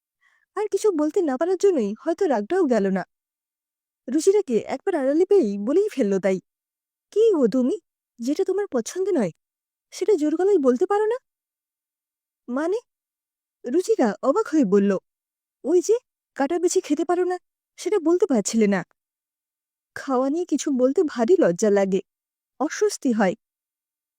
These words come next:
"এটা তোমার বাড়ি, তোমার পছন্দ মতো খাবার খাবে, এতে আবার অস্বস্তি বা লজ্জার কি হলো? আজব মাইরি।"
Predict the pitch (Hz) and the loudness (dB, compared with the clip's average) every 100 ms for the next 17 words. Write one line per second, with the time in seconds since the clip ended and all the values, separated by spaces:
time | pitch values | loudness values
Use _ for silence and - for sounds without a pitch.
0 | _ _ _ _ _ _ _ _ 359 427 | _ _ _ _ _ _ _ _ -4 -4
1 | - 349 415 302 202 190 - _ _ _ | -2 -2 -2 0 2 0 -2 _ _ _
2 | - 349 427 - 262 339 381 403 415 - | -6 -4 -2 -2 -2 -2 -2 -2 -4 -4
3 | 302 330 - 220 190 _ _ _ _ _ | -4 -2 -2 -4 -4 _ _ _ _ _
4 | 320 381 440 427 277 - 359 - 403 403 | -6 -2 0 0 -2 -2 -6 -2 0 4
5 | 277 254 415 - 262 220 214 190 _ _ | 2 2 0 0 0 2 2 0 _ _
6 | _ _ - 277 330 415 330 208 202 190 | _ _ -10 -6 4 4 4 0 0 -4